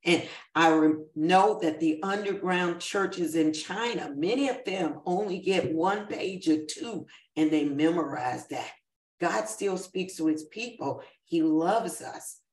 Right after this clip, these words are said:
and he wants us to hear his still small voice. But it takes us to really focus and desire that. He will never force himself on us.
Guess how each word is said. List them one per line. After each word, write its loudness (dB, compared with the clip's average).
and 2
he 2
wants 0
us 2
to 4
hear 0
his -4
still 4
small -4
voice. 2
But -2
it 2
takes 0
us 2
to 4
really 2
focus 4
and 4
desire 4
that. -6
He 2
will 6
never 4
force -2
himself -8
on -6
us. -12